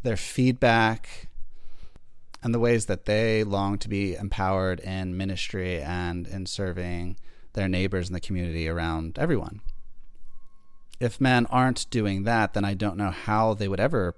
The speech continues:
properly represent women, know them, know, know them well enough to actually be able to represent them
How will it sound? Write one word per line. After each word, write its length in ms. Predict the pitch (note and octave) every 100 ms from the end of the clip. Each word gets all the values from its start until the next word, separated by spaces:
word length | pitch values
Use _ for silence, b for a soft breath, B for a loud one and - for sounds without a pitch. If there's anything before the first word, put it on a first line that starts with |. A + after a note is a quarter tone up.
| -
properly 640 | - F#2+ A#2+ F#2+ E2+ D#2+ -
represent 800 | G2+ F#2 F2+ F2 F2 E2+ - - b b b b -
women, 560 | A2 G#2 G2 F2 F2 - - -
know 260 | A2 G#2 A2+
them, 380 | G2+ F2 E2 -
know, 360 | A2 A#2+ A2+
know 220 | G2 B2 G#3
them 180 | G#2
well 200 | E2+ F2
enough 340 | E2+ E2+ E2 -
to 100 | -
actually 440 | G2 D3 - A#2
be 160 | G2 F#2
able 140 | F2+
to 120 | E2 F2
represent 460 | - E2+ E2 E2+
them 300 | E2+ D#2+ -